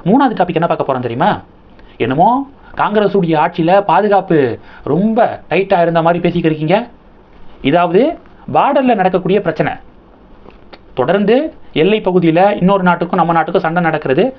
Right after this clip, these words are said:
தொடர்ந்து நடக்கக்கூடிய ஒரு விஷயம்தான். அது மாதிரி இது நடந்திருக்கு.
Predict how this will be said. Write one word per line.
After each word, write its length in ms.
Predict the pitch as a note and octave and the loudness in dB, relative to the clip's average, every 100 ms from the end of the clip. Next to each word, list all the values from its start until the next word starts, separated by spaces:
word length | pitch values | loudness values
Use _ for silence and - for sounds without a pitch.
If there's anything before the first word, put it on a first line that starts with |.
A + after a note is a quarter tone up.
| - | -8
தொடர்ந்து 320 | - E3 G#3 F#3+ | -2 0 2 0
நடக்கக்கூடிய 460 | E3 E3 D#3 F3 | 0 -2 0 2
ஒரு 140 | E3 C3+ | 2 0
விஷயம்தான். 420 | - D3 A#2 - - - - - | -2 -2 -2 -6 -14 -20 -12 -4
அது 180 | D3 | 0
மாதிரி 520 | F#3 F#3 A3 G3 A#2 A2+ - - | 2 2 2 2 0 -6 -20 -6
இது 160 | F3+ F3+ | 0 2
நடந்திருக்கு. 500 | D#3 F3+ C#3 F2+ | 2 0 -2 -4